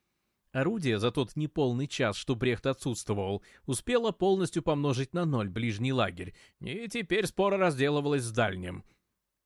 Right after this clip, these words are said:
Там мудрить закатыванием орудия на камни не надо было, и расстояние в полтора километра не мешало делать артиллеристам очень быстро и качественно свою работу. Во втором лагере на сопке Богомольная всё было в дыму и пламени.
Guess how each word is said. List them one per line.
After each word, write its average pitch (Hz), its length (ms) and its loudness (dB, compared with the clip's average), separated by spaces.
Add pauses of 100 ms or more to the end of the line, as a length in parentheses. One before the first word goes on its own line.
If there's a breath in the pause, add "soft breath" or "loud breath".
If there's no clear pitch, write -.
(360)
Там 170 220 0
мудрить 165 380 -2
закатыванием 147 600 0
орудия 143 340 0
на 135 120 -2
камни 139 300 -2
не 151 120 -2
надо 156 260 0
было, 95 340 -4 (120)
и 117 160 0
расстояние 139 560 0
в - 60 -18
полтора 127 360 0
километра 131 500 -2
не 143 100 -2
мешало 165 440 0
делать 139 360 0
артиллеристам 135 800 -2
очень 120 300 -2
быстро 117 520 -2 (140 loud breath)
и 208 160 -6
качественно 110 840 -2 (120 soft breath)
свою 113 340 0
работу. 107 560 -6 (640)
Во 120 140 -4
втором 226 320 2
лагере 175 340 2
на 156 120 0
сопке 160 320 0
Богомольная 147 600 0
всё 147 300 0
было 127 260 0
в 117 60 -2
дыму 107 320 0
и 110 40 -2
пламени. 95 640 -8